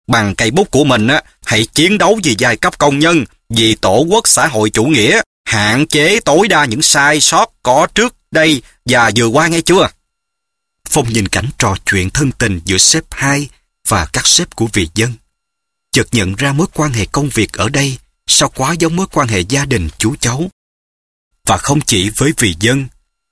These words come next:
sau mấy năm làm báo, Phong đã thấy mối quan hệ giữa cấp trên và cấp dưới ở mọi cơ quan đơn vị hầu như đều có tính chất gia đình.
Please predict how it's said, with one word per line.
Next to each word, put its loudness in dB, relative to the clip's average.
sau 0
mấy 0
năm 0
làm 0
báo, -2
Phong 0
đã 0
thấy 0
mối 2
quan 0
hệ 0
giữa -2
cấp -4
trên 2
và -2
cấp -6
dưới 0
ở -2
mọi 0
cơ 2
quan 0
đơn 0
vị 0
hầu 2
như 4
đều 0
có -4
tính -2
chất -2
gia 0
đình. -2